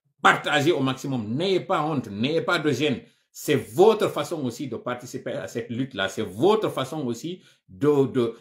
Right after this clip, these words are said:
de, de, de lutter contre l'injustice du C N R D. C'est votre façon, vous aussi, de mettre le C N R D en difficulté parce que c'est inconcevable que cette minorité,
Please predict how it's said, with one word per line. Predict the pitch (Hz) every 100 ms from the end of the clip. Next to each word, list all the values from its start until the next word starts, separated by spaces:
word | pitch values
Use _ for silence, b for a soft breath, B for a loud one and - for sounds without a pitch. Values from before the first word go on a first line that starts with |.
| B
de, | 117 120
de, | 117 120
de | 113 131
lutter | 123 156 214 220 226 160
contre | 165 151 135
l'injustice | 131 139 131 127 151 113
du | 110
C | 113
N | 117 107
R | 107
D. | 139 151
C'est | 147
votre | - 104 202 214 139
façon, | 143 135 165 143
vous | 120 151
aussi, | 120 110 170 208 b b
de | 101 127
mettre | 127 160 202 202
le | 156 135
C | 147
N | 131 127
R |
D | 120 131
en |
difficulté | 120 131 139 147 139 170
parce | 165 160
que | -
c'est | 151 156 - -
inconcevable | 220 233 220 190 180 151 160 143 131 123
que | 127
cette | - - 160 120
minorité, | 113 165 208 175 127 120 92 b